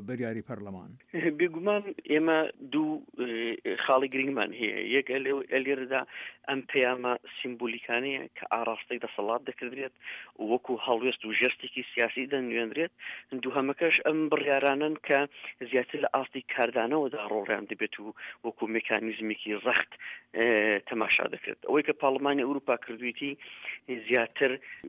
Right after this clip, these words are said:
Speaker 2: هەڵگری پەیامێکی سیاسی بۆ دەوڵەتی تورکیا، ئێ، و دەهەوێ لە ئاستی سیاسیدا، ئێ، یعنی کۆمەڵێک سنوور و کۆمەڵێک هەڵوێست دەستەبەر بکا بەرامبەر بە سیاسەتەکانی هەری دوای تورکیا، بە تایبەت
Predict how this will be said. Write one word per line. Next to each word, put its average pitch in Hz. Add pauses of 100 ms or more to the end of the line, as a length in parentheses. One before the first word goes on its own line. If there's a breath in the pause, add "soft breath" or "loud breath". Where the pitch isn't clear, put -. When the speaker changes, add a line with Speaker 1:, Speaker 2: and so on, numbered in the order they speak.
(140)
Speaker 2:
هەڵگری 127
پەیامێکی 131
سیاسی 135
بۆ 131
دەوڵەتی 127
تورکیا، 135 (480 loud breath)
ئێ، 120
و -
دەهەوێ 127 (360 loud breath)
لە 123
ئاستی 135
سیاسیدا، 131
ئێ، - (680)
یعنی 117 (340 loud breath)
کۆمەڵێک 139
سنوور 131 (280)
و 113
کۆمەڵێک 123 (140)
هەڵوێست 120 (300)
دەستەبەر 123
بکا 131
بەرامبەر 117
بە 117 (400 loud breath)
سیاسەتەکانی 120
هەری 123
دوای 117
تورکیا، 139
بە 147
تایبەت 123